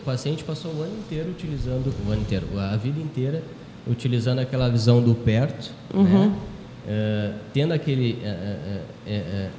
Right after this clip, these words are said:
Speaker 1: ativando a musculatura do olho dele pra poder enxergar o, o perto nítido, né? E quando chega nos quarenta anos, o olho ele vai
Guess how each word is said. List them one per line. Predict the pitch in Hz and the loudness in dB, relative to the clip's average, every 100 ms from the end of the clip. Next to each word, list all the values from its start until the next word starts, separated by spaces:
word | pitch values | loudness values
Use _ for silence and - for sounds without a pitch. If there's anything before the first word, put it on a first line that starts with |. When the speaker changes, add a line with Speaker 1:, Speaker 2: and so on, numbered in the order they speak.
| - - - - 117 | -14 -16 -16 -2 0
Speaker 1:
ativando | 117 127 113 131 170 | 2 2 4 4 2
a | 147 | 0
musculatura | 127 127 123 - 127 | -2 -4 -4 -2 -2
do | 117 110 | 0 0
olho | 123 127 | 0 2
dele | 113 123 | 2 2
pra | 123 113 | 2 2
poder | 120 104 110 143 165 113 | 2 4 4 4 2 -4
enxergar | 110 113 107 110 | -4 0 2 4
o, | 107 | 4
o | - 104 - | 2 2 6
perto | 110 123 - | 6 6 2
nítido, | 107 104 113 - 170 190 - - 101 | 2 4 2 2 0 0 -4 -8 -2
né? | 104 151 - - - - | 0 0 -6 -14 -14 -2
E | 127 | 4
quando | 175 196 | 4 4
chega | 185 180 | 4 4
nos | 175 - | 4 2
quarenta | 139 139 131 | 4 4 4
anos, | 123 123 185 175 - - - - 127 | 6 6 4 0 -6 -12 -16 -8 0
o | 131 | 2
olho | 135 147 | 4 4
ele | 147 | 4
vai | 143 143 156 | 4 4 2